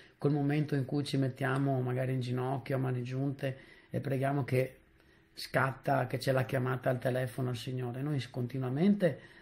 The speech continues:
dialoghiamo con Lui, siamo parte di Lui. Quindi continuamente siamo vicini a Lui e dialoghiamo con Lui, ma spesso appunto non sappiamo quello che stiamo facendo, non sappiamo quello che stiamo dicendo, non sappiamo come stiamo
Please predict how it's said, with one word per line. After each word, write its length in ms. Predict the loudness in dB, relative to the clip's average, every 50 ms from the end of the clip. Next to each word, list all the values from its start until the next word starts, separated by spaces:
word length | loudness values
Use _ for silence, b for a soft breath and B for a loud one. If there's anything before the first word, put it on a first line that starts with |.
| B
dialoghiamo 640 | B 2 4 4 4 4 4 2 2 0 0 0 -2
con 200 | -2 -4 -4 -4
Lui, 220 | -4 -4 -6 -6 -6
siamo 280 | -4 -4 -2 -2 -2
parte 420 | -2 -2 -2 -2 -2 -4 -4 -4 -4
di 100 | -4 -4
Lui. 240 | -4 -6 -8 -10 -14 _ _ _ _ b b b b b b b b b b b
Quindi 540 | b 0 2 4 4 4 4 2 0 -2 -6 -14 _ _ -20 -20 -20 _ -20 -20 -8
continuamente 640 | -2 0 0 2 4 2 2 4 6 6 6 6 4
siamo 280 | 2 4 6 6 6 6
vicini 340 | 4 2 -2 0 2 2 2
a 100 | 4 2
Lui 400 | 2 2 2 4 4 4 4 4
e 180 | 4 4 2
dialoghiamo 540 | 0 0 0 0 0 0 0 0 0 0 -2
con 160 | -2 -2 -2
Lui, 140 | -2 0 2
ma 140 | 4 4 2
spesso 680 | 2 0 2 4 4 4 4 2 0 0 0 0 0
appunto 760 | -2 -4 -6 -4 -2 0 0 0 0 0 0 0 0 -2 -4 b b b b b b b b b 4
non 140 | 4 4
sappiamo 520 | 6 4 2 0 2 0 2 4 4 4 4
quello 200 | 4 4 2 2
che 80 | 2
stiamo 240 | 0 -2 0 -2 -2
facendo, 440 | -2 -4 -6 -6 -4 -4 -4 -4 -4
non 140 | -2 -4 -4
sappiamo 400 | -4 -4 -4 0 2 2 2 2
quello 220 | 4 4 2 4
che 80 | 2 0
stiamo 240 | 0 0 0 0 0
dicendo, 400 | 0 -2 -4 -6 -4 -4 -4 -4
non 100 | -4 -2
sappiamo 400 | -4 -4 0 2 6 6 6 6
come 220 | 4 2 0 -2
stiamo 420 | -2 -2 -2 0 0 0 -2 -4